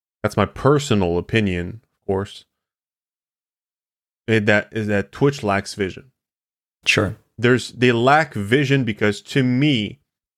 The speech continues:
Speaker 1: having done content creation, uh, having worked and talked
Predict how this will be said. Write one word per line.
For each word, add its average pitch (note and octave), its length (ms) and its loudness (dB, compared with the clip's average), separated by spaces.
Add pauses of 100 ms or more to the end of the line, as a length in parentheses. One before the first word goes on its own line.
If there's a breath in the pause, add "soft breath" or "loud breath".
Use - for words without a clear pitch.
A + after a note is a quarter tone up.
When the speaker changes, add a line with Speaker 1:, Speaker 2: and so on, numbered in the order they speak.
(260)
Speaker 1:
having A2+ 280 0
done G#2 240 2
content G#2+ 320 -2
creation, G#2 540 -6 (800)
uh, F2+ 180 -4 (120)
having G#2 340 -2
worked B2+ 400 2
and G#2 180 -6
talked B2 540 -2